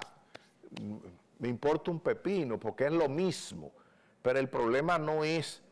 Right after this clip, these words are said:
ese, si Leonel o si Danilo, el problema es que eso le daría al gobierno la posibilidad de, de definir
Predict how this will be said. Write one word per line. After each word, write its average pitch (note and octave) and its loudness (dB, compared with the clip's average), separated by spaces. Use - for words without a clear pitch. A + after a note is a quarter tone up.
ese, D3 2
si B2 -2
Leonel B2 4
o C#3+ 2
si C3 -2
Danilo, A2 2
el G2+ 0
problema B2 4
es D3 0
que B2 4
eso F3+ 2
le E3+ 6
daría C#3 4
al A#2 2
gobierno B2 2
la G2+ 2
posibilidad D#3 2
de, A2+ 2
de B2+ 0
definir E3 2